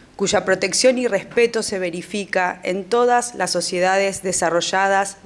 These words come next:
y abiertas del mundo. El empoderamiento de los individuos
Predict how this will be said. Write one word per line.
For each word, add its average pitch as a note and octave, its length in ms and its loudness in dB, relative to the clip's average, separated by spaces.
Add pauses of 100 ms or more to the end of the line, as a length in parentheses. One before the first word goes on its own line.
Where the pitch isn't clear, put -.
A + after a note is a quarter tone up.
y F3 60 -2
abiertas E3+ 440 0
del D#3+ 120 -4
mundo. - 340 -8 (920)
El G#3+ 160 2
empoderamiento G#3+ 800 2
de C4 80 6
los A3+ 180 -2
individuos F#3+ 800 -6